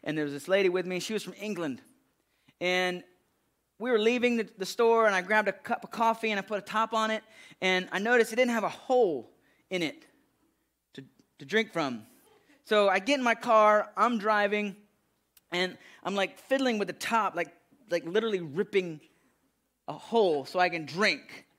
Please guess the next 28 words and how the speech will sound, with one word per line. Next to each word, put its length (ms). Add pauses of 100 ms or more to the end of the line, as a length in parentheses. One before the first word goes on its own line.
(160)
the 80
coffee. 520 (720)
And 180
this 180
woman, 480 (240)
um, 300
sitting 300
next 180
to 80
me 140
kinda 240
looks 280
at 80
me, 160
like, 440
kinda, 160
like, 200
confused. 720
She's 140
like, 260 (1080)
"What 140
are 40
you 80 (240)
doing?" 260 (1400)
I'm 60
like, 120
"Oh, 80
I, 160